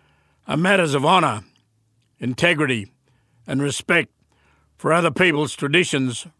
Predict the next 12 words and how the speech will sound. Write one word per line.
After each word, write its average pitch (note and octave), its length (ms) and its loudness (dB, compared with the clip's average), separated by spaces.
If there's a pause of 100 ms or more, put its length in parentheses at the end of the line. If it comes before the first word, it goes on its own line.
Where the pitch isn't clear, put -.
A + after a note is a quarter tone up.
rights, D3+ 560 -2 (180)
and C3+ 160 -2
interests. C3+ 480 -6 (1600)
Finally, F3+ 680 2 (200)
I C3+ 80 -4
look E3 200 2
forward F3+ 300 4
to C#3 80 -2
completing E3+ 760 0
this C#3+ 240 -6
medical C#3 360 0
treatment, C#3 420 -4